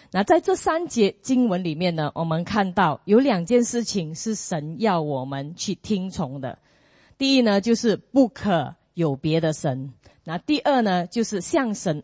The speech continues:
来大大张口。那以色列人在他们进入迦南地过后呢，不久他们就忘记了神的恩典，与外邦人混杂，然后拜他们的偶像。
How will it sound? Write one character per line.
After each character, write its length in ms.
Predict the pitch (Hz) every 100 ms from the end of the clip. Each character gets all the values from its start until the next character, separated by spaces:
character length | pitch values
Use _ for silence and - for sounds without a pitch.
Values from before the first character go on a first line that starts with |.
| -
来 260 | 156 143
大 260 | 151 208 175
大 240 | 180 151
张 280 | 139 156 165
口。 280 | - 139 101 _ _ _ _ _ _ _ _ _ _ _ _ _ _ _ _ - - -
那 100 | 208
以 160 | 254
色 220 | 254 370
列 180 | 370 339
人 320 | 262 214 214
在 160 | 233 254
他 100 | 262
们 240 | 233 202
进 220 | 214 262 240
入 160 | 220
迦 300 | 208 247 233
南 240 | 202 175 180
地 180 | 220
过 180 | 170 196
后 220 | 190 185
呢， 320 | 170 156 156 185 _ _ _ _ _ _ -
不 100 | 302
久 300 | - 185 151
他 100 | 220
们 180 | 196
就 160 | 180 208
忘 240 | 208 190 180
记 180 | 190 160
了 160 | 135
神 300 | - - 160
的 80 | 175
恩 260 | - 170 170
典， 260 | 156 131 - _ _ _ -
与 160 | 202
外 180 | 240 269
邦 240 | 254 262
人 320 | 240 185 196 214
混 320 | - 160 156
杂， 460 | - 160 170 - _ _ -
然 100 | 180
后 140 | 190
拜 260 | - 214 196
他 160 | 190
们 160 | 185 165
的 80 | -
偶 220 | 143 135
像。 360 | - 190 139